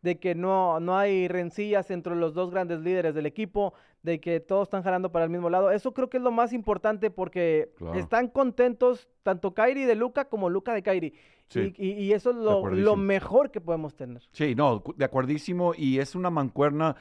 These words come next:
Speaker 2: envidiable. Ya quisiera otros equipos tener una mancuerna de tal tipo. Y bueno,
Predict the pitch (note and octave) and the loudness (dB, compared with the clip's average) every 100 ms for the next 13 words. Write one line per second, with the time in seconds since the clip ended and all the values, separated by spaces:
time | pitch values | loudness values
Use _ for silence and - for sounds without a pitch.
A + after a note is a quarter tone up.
0 | - - - A#2+ A#2+ A#2 B2 B2+ D#4+ D4 | -14 -14 -2 -2 0 0 2 0 0 0
1 | C3+ D3+ D#3 C3+ E3 E3 C3+ - - - | 0 0 -2 -4 2 4 2 0 -10 -2
2 | C3+ E3 B2+ - D3 C3+ B2 C#3 D3 A#2 | -2 -2 -6 -8 -8 -4 -4 -2 -2 -2
3 | G2+ B2 C3 C3+ G#2+ - A#2+ A2 C#3+ D3+ | -2 0 0 2 -2 0 -2 0 -2 -2
4 | G#2 - - - - B2+ C#3+ A#3 B3+ | -4 -6 -20 -12 0 2 6 6 4